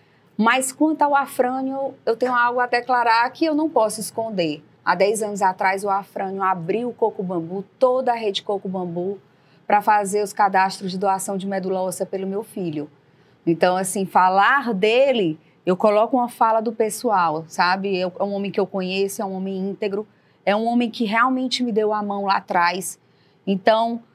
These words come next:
também não é um homem perfeito. Então, se tiver cometido algo, tem que ser investigado. Mas hoje, sem ter conhecimento do que são essas mensagens, do que, que se trata essa operação,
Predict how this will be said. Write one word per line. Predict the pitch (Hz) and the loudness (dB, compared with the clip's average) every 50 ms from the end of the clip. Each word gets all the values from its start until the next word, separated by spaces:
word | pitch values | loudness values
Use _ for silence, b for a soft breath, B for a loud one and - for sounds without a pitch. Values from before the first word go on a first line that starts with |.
| _ _ _ | _ _ _
também | 226 214 196 233 254 269 | 2 4 4 2 2 2
não | 302 320 311 294 285 | 2 0 2 2 2
é | 269 269 269 254 | 2 2 0 0
um | 247 247 | -2 -2
homem | 240 240 247 254 262 269 285 | -4 -4 -4 -2 -2 -2 -2
perfeito. | 277 - 277 285 277 277 - - 226 202 185 190 208 | 0 0 0 0 0 -4 -2 0 2 2 2 0 -4
Então, | 190 - 202 | -4 -4 -4
se | 190 - 226 | -4 -6 -8
tiver | 220 - 226 226 226 262 262 | -6 -4 0 0 0 0 0
cometido | - 254 240 226 226 226 - 240 190 202 190 | -2 0 0 0 -2 -2 -2 -2 -2 0 0
algo, | 185 185 214 240 269 277 247 190 175 165 - | 2 4 4 4 4 2 0 -2 -6 -8 -6
tem | - 220 208 | -6 -8 -6
que | 214 | 0
ser | - 202 | 2 2
investigado. | 175 185 170 170 165 - - 262 233 269 247 202 160 151 147 143 143 b b b b b b b b - | 2 2 0 -2 -2 0 -2 0 2 4 4 4 4 2 0 -6 -10 b b b b b b b b 0
Mas | 190 180 185 190 190 156 | 0 2 2 2 0 2
hoje, | 208 202 196 180 170 175 | 2 2 2 2 0 -2
sem | 160 - 214 208 | -4 -4 -6 -2
ter | - 220 - | -2 -2 -2
conhecimento | - 294 285 247 247 254 - 277 247 226 214 214 202 196 190 | 0 -2 0 0 0 0 -2 -4 -4 -2 -4 -6 -6 -4 -6
do | 196 | -6
que | 190 - 208 | -4 -4 -6
são | - - 226 226 | -4 -2 -2 -2
essas | 233 233 262 247 240 | -2 0 0 0 0
mensagens, | 240 240 247 240 - - 196 180 180 180 180 180 175 160 | 0 -2 -2 -2 0 2 4 4 4 2 2 -2 -4 -2
do | 170 185 185 | -4 -4 -2
que, | - 233 | -2 -4
que | 226 - | -4 -2
se | - 269 | -4 -4
trata | 254 - 233 214 220 - | -2 0 0 0 2 0
essa | 220 220 - 233 | -2 0 -2 -4
operação, | 233 - 226 220 214 226 226 - 208 180 175 165 156 | 0 0 2 2 2 0 0 -2 -2 0 0 0 -2